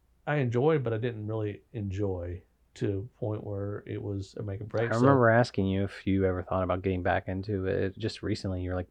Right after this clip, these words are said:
Speaker 2: "Not at all."
Speaker 1: Not at all. No, and, and ironically, I guess I really, once I got driving and moved on from playing the, the bass, you know, it, I didn't realize how much
Speaker 2: You were
Speaker 1: I
Speaker 2: in an upright bass, too.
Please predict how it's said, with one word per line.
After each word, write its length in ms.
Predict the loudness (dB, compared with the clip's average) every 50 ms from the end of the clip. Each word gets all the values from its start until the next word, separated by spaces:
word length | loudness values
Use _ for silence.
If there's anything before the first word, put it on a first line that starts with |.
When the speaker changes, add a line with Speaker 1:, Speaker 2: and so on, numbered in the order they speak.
| _
Speaker 2:
"Not 260 | -6 -6 -4 -2 -2 -2
at 80 | -2 -4
all." 320 | -4 -6 -6 -8 -10 -6 -4
Speaker 1:
Not 180 | -2 -2 0
at 60 | 0 -2
all. 220 | -2 -4 -6 -8 _ _ 0
No, 160 | 2 2 4
and, 200 | 4 4 2 2
and 240 | 0 -2 -2 -4 -6 -10 _ -2
ironically, 480 | 0 2 2 2 2 0 0 0 -2
I 40 | 0
guess 200 | 0 0 0 0
I 40 | -2
really, 420 | 0 2 2 2 2 0 -2 -6 -8 -4
once 240 | -2 -2 -2 0 0
I 140 | -2 -2
got 280 | 0 -2 -2 -4 -2 -2
driving 480 | -2 0 0 0 0 0 -2 -4 -4 -8 -10 _ _ _ _ _ _ _ _ _ _ _
and 100 | -6 -2
moved 220 | 0 0 0 2 0
on 220 | 0 0 -2 -4
from 520 | -6 -6 -4 -4 -4 -4 -4 -6 -8 -10 -14 -18 _ -20 _ _ _
playing 420 | -6 -4 -2 -2 -2 -4 -6 -6
the, 240 | -6 -6 -6 -8 -10 -12 _ -8
the 80 | -6
bass, 460 | -2 -2 0 0 0 -2 -4 -6 -8
you 60 | -8 -8
know, 440 | -8 -8 -8 -8 -8 -10 -12 -14 -14 -10
it, 240 | -8 -8 -8 -8 -12 _ _ _ _ _ _ _ _ _ _ _ _ _ _ _ _ _ _ _ _ _ _ _ _ _ _ _ _ 0
I 120 | 2 2
didn't 160 | 2 2 0
realize 220 | 0 -2 0 2 4
how 80 | 6 8
much 80 | 8 10
Speaker 2:
You 60 | 10
were 100 | 10 10
Speaker 1:
I 100 | 10 10
Speaker 2:
in 60 | 10
an 100 | 8 6
upright 340 | 4 2 2 2 2 2 2
bass, 260 | 0 -4 -4 -6 -8
too. 280 | -4 -2 0 0 -2